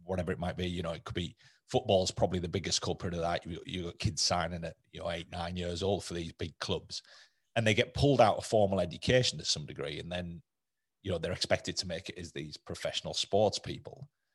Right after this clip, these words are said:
But ultimately, there's, there's, there's all of these factors that come into play where, you know, somebody might get injured, somebody might get,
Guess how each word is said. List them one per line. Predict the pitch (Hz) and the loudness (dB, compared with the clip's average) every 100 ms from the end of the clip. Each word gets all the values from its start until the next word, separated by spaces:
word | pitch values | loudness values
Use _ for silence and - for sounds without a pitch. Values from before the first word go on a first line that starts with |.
| _ _ 101 | _ _ -2
But | 98 90 - _ _ _ _ | 0 0 -4 _ _ _ _
ultimately, | 104 107 104 87 90 | -2 -2 -2 -4 -4
there's, | 82 90 78 | -4 -6 -6
there's, | 85 85 - - | -6 -2 -2 -4
there's | 90 90 | -4 2
all | 104 104 | 4 4
of | 92 | 2
these | 90 76 | -2 -4
factors | - 104 95 - 82 | 0 2 2 -2 -10
that | - | -12
come | - 78 | -12 -10
into | 78 - | -10 -10
play | - 78 | -4 -4
where, | 80 80 80 - _ | -2 -4 -4 -8 _
you | 92 | -16
know, | 82 | -10
somebody | - 85 | -8 -6
might | 82 82 | -4 -6
get | 92 | -2
injured, | 101 104 104 101 95 - | -2 2 2 4 2 -2
somebody | - 80 | -4 -6
might | 78 82 - | -8 -10 -8
get, | 82 - | -8 -10